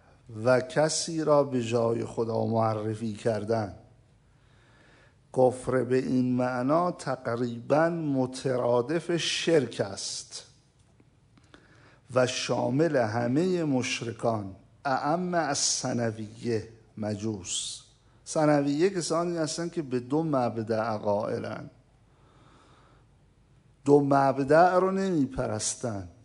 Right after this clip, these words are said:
بلکه در مقام خالقیت به دو مبدع قائلن. این انکار توحیده. یک،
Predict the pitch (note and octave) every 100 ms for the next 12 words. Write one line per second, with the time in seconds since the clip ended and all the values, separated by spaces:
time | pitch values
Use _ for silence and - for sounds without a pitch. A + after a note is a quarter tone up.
0 | B2+ C#3 D#3 D#3+ D3 C3+ B2+ B2 B2 B2
1 | A#2+ - B2+ B2+ B2+ B2+ B2+ C3 B2+ F#3
2 | G3+ - D3+ B2+ C#3 B2 A2 G2 A2+ G#2+
3 | G#2+ G2+ G2+ F#2+ F2 - _ _ _ _
4 | _ _ - A#2 B2 B2 A#2+ C#3+ A#2+ C#3+
5 | C3 C3 C3+ A#2 A#2+ A2+ - - _ _
6 | _ _ - - _ _ _ _ - A#2+
7 | A2+ - - -